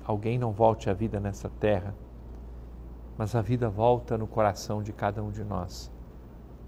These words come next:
Quantas vezes já experimentei de levar a palavra de Deus a situações dolorosas, quando as pessoas estão de luto, quando perdem seus entes queridos. Quantas vezes eu tive a alegria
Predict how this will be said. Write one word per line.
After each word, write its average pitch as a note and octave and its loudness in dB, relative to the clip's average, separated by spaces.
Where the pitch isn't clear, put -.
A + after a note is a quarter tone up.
Quantas A#2 0
vezes G#2+ 6
já B2 8
experimentei G#2+ 6
de A#2 -2
levar B2 12
a - 6
palavra B2+ 12
de A2 0
Deus B2+ 4
a A#2 6
situações A2+ 2
dolorosas, A2+ 6
quando A2+ 0
as G#2+ -2
pessoas A2 -2
estão A2+ -2
de G#2 -6
luto, A#2 4
quando A2+ -2
perdem A2+ 6
seus A#2 2
entes A#2 0
queridos. B2+ 0
Quantas E3+ -2
vezes B2 2
eu A#2+ 2
tive B2 0
a A#2 6
alegria B2 2